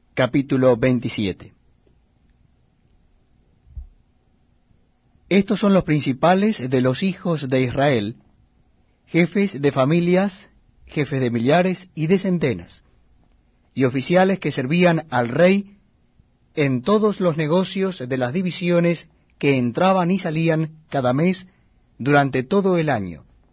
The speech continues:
siendo cada división de veinticuatro mil.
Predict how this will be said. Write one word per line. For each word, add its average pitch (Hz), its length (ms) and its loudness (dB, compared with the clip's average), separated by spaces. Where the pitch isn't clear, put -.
siendo 185 400 4
cada 180 240 0
división 170 680 -2
de 135 180 -2
veinticuatro 120 580 -4
mil. 95 280 -8